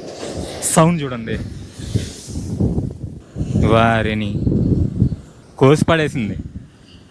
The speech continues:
కూర్చొని బీచ్ వ్యూ ఎంజాయ్ చేస్తూ, ఇక్కడ పల్లీలు అవి ఉంటాయి, ఏంచిన పల్లీలు, ఆ పల్లీలు తినుకుంటా ఇక్కడ బీచ్ వ్యూని ఎంజాయ్ చేయడమే. అది చూడండి, అక్కడ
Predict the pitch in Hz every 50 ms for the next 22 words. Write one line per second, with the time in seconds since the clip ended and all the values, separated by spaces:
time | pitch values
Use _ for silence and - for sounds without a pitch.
0 | - - - - - - - - - - - - - - - - - 170 175 180
1 | - - 160 151 180 240 254 165 131 123 127 165 180 170 - - 135 139 160 165
2 | 143 123 120 127 131 147 143 131 120 123 120 - - - 170 202 254 240 - -
3 | - _ - - - - - - - _ - - - - - 170 196 208 196 175
4 | 151 127 117 104 101 113 - _ - _ _ _ - 147 151 160 170 170 160 147
5 | 139 135 135 131 127 104 - _ _ _ _ _ _ _ _ _ _ _ _ _
6 | _ _ _ _ - - 139 160 156 - 156 139 - 127 117 113 107 101 98 -
7 | _ - - - _ _ _ - - - - _ _ _ _ _ _ - - 113
8 | - 131 127 135 147 151 135 135 127 117 131 120 - 151 190 - - - _ _
9 | _ _ _ _ _ _ _ _ _ _ - _ _ _ _ _ _ _ _ _
10 | - - 123 147 139 123 131 143 139 - - 139 147 160 139 120 131 135 135 127
11 | 117 110 110 104 107 - - _ _ _ - - _ _ _ _ - _ _ -
12 | - 131 131 151 170 170 175 170 151 135 117 - - _ _ _ _ - _ _
13 | _ - - - - - 120 135 147